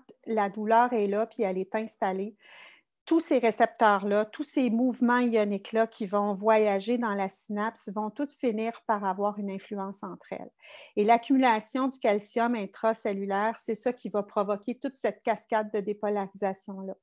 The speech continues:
Quand le N M D A est, est stimulé,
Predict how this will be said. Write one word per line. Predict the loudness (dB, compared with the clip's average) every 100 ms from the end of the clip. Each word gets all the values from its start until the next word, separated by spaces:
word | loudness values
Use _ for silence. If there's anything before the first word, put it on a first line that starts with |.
| _ _ -20 -20 -20 -20 _
Quand | 4 6
le | 6
N | 6
M | 6 4
D | 4 6
A | 6 6 4 _ _ -2
est, | -2 -2
est | -4 -4
stimulé, | -6 -2 0 2 2 0